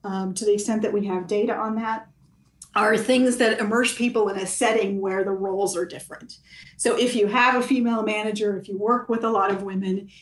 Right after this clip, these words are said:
if you start to see over the course of your life, uh, changes in what men and women are doing, uh, that's gonna be the thing that changes,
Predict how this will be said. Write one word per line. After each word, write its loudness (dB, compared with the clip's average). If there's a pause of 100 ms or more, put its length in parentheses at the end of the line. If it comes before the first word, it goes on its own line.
(100)
if -2
you -2
start 2
to 0
see 0
over 0
the -2
course -6
of 0
your 2
life, -2 (500)
uh, 0
changes 4
in -4
what 0
men 0
and -2
women -4
are -2
doing, -2 (500)
uh, -2
that's 2
gonna -2
be 0
the 0
thing 0
that -8
changes, -6